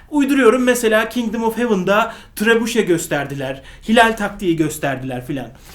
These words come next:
Böyle böyle bu konu hani sinema ve dizi ekranlarında evriliyor. Vikings dizimizde bu sefer işte bize birazcık,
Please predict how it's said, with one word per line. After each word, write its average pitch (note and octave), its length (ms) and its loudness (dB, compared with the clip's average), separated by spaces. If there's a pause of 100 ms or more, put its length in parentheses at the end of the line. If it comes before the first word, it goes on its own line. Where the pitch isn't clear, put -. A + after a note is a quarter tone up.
(340)
Böyle D#4 280 2
böyle C#4 300 4
bu C#4+ 100 -4
konu C#4 280 -2
hani B3+ 340 -2
sinema A#3+ 460 -2 (280)
ve F3+ 420 -4
dizi G3 460 -8
ekranlarında E3+ 840 -6
evriliyor. A#3 640 -2 (960)
Vikings - 920 -2 (180)
dizimizde A3+ 760 -2
bu A#3+ 300 -4
sefer C#4 420 0
işte C4+ 240 -6
bize D4 220 -2
birazcık, C4+ 640 -2